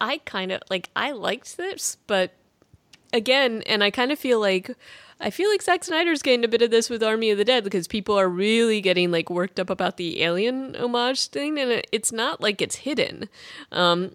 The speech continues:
and I feel like that's the same thing here. It's pretty clear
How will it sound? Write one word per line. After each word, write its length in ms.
and 140
I 100
feel 220
like 200
that's 240
the 100
same 300
thing 280
here. 400
It's 220
pretty 300
clear 580